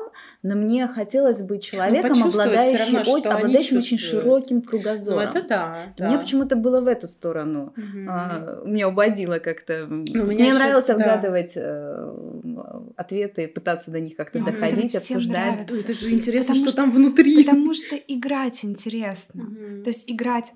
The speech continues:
Speaker 3: в принципе, нам очень-очень интересно.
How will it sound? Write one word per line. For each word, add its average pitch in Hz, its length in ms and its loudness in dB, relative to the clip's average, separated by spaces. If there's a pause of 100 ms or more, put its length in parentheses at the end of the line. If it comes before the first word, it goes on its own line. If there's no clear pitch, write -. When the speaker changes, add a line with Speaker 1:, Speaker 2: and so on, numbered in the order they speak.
Speaker 3:
в - 100 -20
принципе, 226 680 -4 (100)
нам 185 400 -4
очень-очень 190 960 -2
интересно. 165 640 -12